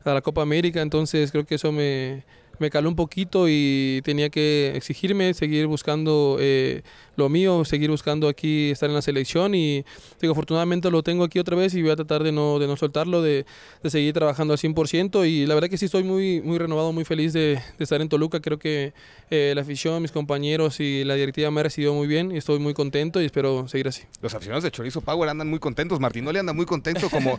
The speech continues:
Speaker 1: <laughs>
Speaker 2: como, como andas, este, hasta de goleador ya, Jesús.
Speaker 1: Sí, la verdad que he trabajado, eh, me he esforzado, eh, obviamente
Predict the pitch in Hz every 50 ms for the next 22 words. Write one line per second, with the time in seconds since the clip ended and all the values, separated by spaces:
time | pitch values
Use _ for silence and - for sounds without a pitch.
0 | - - - - - 135 131 131 131 123 117 135 135 131 131 139 175 190 190 180
1 | - 151 120 - - - 135 120 117 113 113 113 110 - - - - - 117 -
2 | - 139 131 131 127 110 123 127 127 123 123 139 170 220 262 247 220 226 277 330
3 | 370 370 - - - - 165 151 - 220 220 220 240 262 277 254 214 185 175 175
4 | 190 196 226 208 202 196 185 175 190 180 226 214 190 175 156 139 170 180 190 180
5 | 175 170 170 175 175 175 170 165 151 143 143 147 147 151 - 175 156 - - 151
6 | 156 160 165 170 156 147 - - 139 139 135 135 139 147 151 151 151 147 - 160
7 | 151 143 135 127